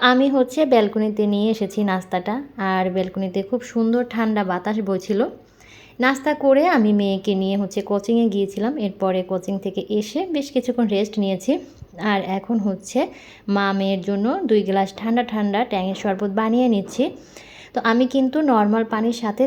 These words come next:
চিনি আর ট্যাংটাকে আগে গুলিয়ে নিয়েছি। এরপরে অল্প পরিমাণের আমি ঠান্ডা পানি দিয়েছি, একবারে তো ডাইরেক্ট ঠান্ডা পানি খাওয়া ঠিক না। আর এদিকে হচ্ছে মেয়ে কোচিং থেকে এসে টিভি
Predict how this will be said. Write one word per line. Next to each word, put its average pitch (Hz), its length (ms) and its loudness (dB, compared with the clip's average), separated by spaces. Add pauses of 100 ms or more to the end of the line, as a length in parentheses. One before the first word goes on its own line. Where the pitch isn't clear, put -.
চিনি 208 320 2
আর 190 160 0
ট্যাংটাকে 196 420 0
আগে 247 220 4
গুলিয়ে 285 360 2
নিয়েছি। 220 380 4 (520)
এরপরে 240 560 4
অল্প 214 300 4
পরিমাণের 196 600 0
আমি 196 300 0
ঠান্ডা 202 320 0
পানি 220 240 2
দিয়েছি, 190 380 0 (200)
একবারে 196 420 2
তো 196 180 -2
ডাইরেক্ট 190 440 2
ঠান্ডা 196 260 0
পানি 190 280 -2
খাওয়া 196 260 -2
ঠিক 233 280 -2
না। 226 120 4 (640)
আর 247 100 8
এদিকে 269 340 4
হচ্ছে 294 400 2
মেয়ে 233 300 6
কোচিং 226 400 0
থেকে 233 260 2 (140)
এসে 208 400 0
টিভি 214 320 0